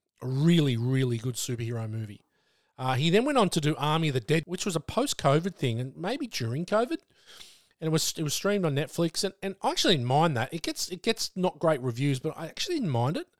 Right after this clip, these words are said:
But then it sort of brings us to Rebel Moon, and this is his take on Star Wars, and it's got Star Wars written all over it. You can tell that this, he wrote this script with Star Wars in mind.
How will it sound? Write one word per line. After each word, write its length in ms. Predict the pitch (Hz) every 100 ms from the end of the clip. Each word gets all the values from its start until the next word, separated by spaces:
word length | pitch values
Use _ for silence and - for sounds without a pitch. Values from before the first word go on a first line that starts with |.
| _ _ _ _ - _ -
But 120 | 196
then 100 | 359
it 180 | 370 -
sort 160 | - 240
of 120 | 156
brings 300 | 165 180 170
us 80 | -
to 140 | 151
Rebel 420 | 135 143 139 139
Moon, 380 | 123 131 143 131
and 120 | 139
this 140 | 262 -
is 120 | 208
his 280 | - 185 -
take 440 | - - 165 -
on 80 | 147
Star 240 | - 131 127
Wars, 160 | 131
and 100 | -
it's 80 | -
got 220 | - -
Star 420 | - - 156 165
Wars 320 | 175 156 139 127
written 480 | 135 127 143 143 123 - -
all 420 | 156 151 147 - -
over 360 | 123 131 127
it. 80 | 101 - _ _ - - _
You 140 | 196
can 200 | 226 247
tell 360 | - - 170 175
that 200 | 165 139
this, 240 | 165 -
he 200 | 147 160
wrote 320 | 160 156 156 -
this 160 | 143
script 500 | - - 135 - - - _ _ _
with 120 | 139
Star 400 | - - 147 135
Wars 280 | 127 127 120
in 160 | 117 107
mind. 460 | 113 113 95 95